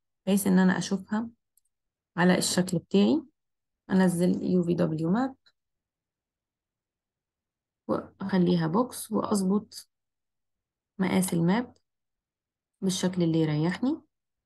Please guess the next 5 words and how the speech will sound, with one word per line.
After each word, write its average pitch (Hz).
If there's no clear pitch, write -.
مفيش 185
مقاس 185
محدد، 165
عادي، 170
أنا، 170